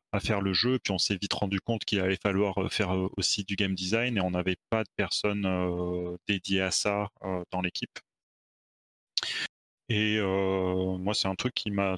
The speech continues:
toujours intéressé, et qui me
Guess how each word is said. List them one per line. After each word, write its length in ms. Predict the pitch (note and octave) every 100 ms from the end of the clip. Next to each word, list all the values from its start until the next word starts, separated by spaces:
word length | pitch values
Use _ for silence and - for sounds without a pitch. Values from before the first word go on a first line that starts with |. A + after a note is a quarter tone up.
| -
toujours 400 | G#2 F#2+ G2+ G2
intéressé, 920 | F#2 - F#2+ F#2 F2+ - A#2 B2 A#2+
et 40 |
qui 220 | - - F#2+
me 920 | F#2+ F#2+ F#2 F2+ F2+ F2+ F2 F2 F2